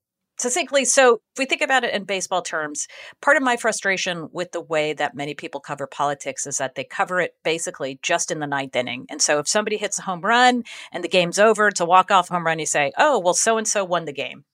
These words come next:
But there were a whole lot of other innings that led to that moment, things that did or didn't happen that allowed that home run to be decisive.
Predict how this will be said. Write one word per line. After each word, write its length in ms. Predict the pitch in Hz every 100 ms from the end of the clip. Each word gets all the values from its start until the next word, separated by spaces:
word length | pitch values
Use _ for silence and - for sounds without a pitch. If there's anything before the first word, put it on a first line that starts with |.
| _ _
But 220 | - 190 - _ _ _ _
there 100 | -
were 60 | 220
a 60 | -
whole 200 | 285 285
lot 180 | 254
of 80 | 220
other 220 | - 202 -
innings 480 | 254 262 214 196 -
that 180 | 190 -
led 240 | 175 175 165
to 100 | 180
that 200 | 147 -
moment, 380 | 247 214 185 - - _
things 240 | 233 233 -
that 160 | 180 - -
did 200 | 202 196
or 160 | 175 -
didn't 280 | 165 156
happen 560 | - 151 - 131 120 131 _ _
that 120 | 170
allowed 520 | 160 151 151 143 143 135
that 180 | 143
home 260 | - 151 135
run 300 | 135 131 127
to 100 | -
be 280 | 135 127 127
decisive. 640 | 131 - 190 196 - 135